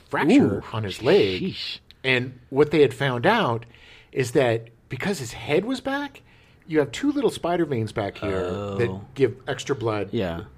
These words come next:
Speaker 1: and you have your carotid
Speaker 2: Yeah.
Speaker 1: arteries on both
Speaker 2: Yeah.
Speaker 1: sides. His carotids, one was a hundred percent blocked, one was ninety-eight percent.
Speaker 2: Oh,
Speaker 1: So all the blood
Speaker 2: God.
Speaker 1: was coming from these
Speaker 2: Those
Speaker 1: tiny little
Speaker 2: two
Speaker 1: spider
Speaker 2: little
Speaker 1: veins, and when he had his head back fixing
Speaker 2: It,
Speaker 1: the light,
Speaker 2: it
Speaker 1: cut off all the
Speaker 2: Oh, my
Speaker 1: blood to his
Speaker 2: God.
Speaker 1: brain, and he, you know, he ended up having
Speaker 2: That's
Speaker 1: surgery. And
Speaker 2: crazy.
Speaker 1: Yeah,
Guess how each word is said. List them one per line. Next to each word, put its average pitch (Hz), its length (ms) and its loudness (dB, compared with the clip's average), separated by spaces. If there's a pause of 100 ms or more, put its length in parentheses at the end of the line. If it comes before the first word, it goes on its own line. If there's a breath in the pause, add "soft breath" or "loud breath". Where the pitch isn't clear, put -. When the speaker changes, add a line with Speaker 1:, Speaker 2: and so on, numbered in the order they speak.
Speaker 1:
and 117 160 -2
you 113 60 2
have 101 100 0
your 95 80 -6
carotid 127 380 -2
Speaker 2:
Yeah. - 80 6
Speaker 1:
arteries 110 400 2
on 90 100 -6
both 95 140 0
Speaker 2:
Yeah. 85 60 0
Speaker 1:
sides. 139 300 -4 (320 loud breath)
His 117 140 -4
carotids, 147 680 0 (280)
one 180 220 2
was 156 100 0
a 120 60 -6
hundred 160 180 -4
percent 123 320 -6
blocked, 98 340 -6
one 131 100 0
was 117 120 -4
ninety-eight 117 340 -4
percent. 143 380 2
Speaker 2:
Oh, - 40 -10
Speaker 1:
So - 80 -6
all 135 300 0
the 110 60 0
blood 165 180 4
Speaker 2:
God. - 20 -12
Speaker 1:
was - 120 -6
coming 120 260 -6
from 117 140 -6
these 104 120 -6
Speaker 2:
Those 135 200 -2
Speaker 1:
tiny 131 100 0
little 110 160 -2
Speaker 2:
two 123 60 0
Speaker 1:
spider 214 160 4
Speaker 2:
little - 120 4
Speaker 1:
veins, 113 220 0 (220 loud breath)
and 113 120 -4
when 123 120 0
he 120 40 -2
had 120 120 0
his 107 120 -4
head 208 240 -2
back 117 240 -2
fixing 117 280 -6
Speaker 2:
It, - 20 -6
Speaker 1:
the 101 60 -6
light, 160 240 0
Speaker 2:
it - 60 -18 (180 loud breath)
Speaker 1:
cut 143 160 -2
off 131 200 -2
all 127 140 0
the 107 140 0 (120)
Speaker 2:
Oh, 135 240 4
my 117 240 0
Speaker 1:
blood 139 200 2
to - 60 0
his 202 200 4
Speaker 2:
God. 151 100 2
Speaker 1:
brain, 135 360 0 (540)
and 123 300 0
he, 120 240 -8
you 151 100 -6
know, 98 120 -4
he 117 180 -2
ended 113 160 0
up 101 80 -4
having 104 160 -6
Speaker 2:
That's - 100 -8
Speaker 1:
surgery. 170 520 6
And 92 120 -4
Speaker 2:
crazy. 247 400 0
Speaker 1:
Yeah, 220 320 0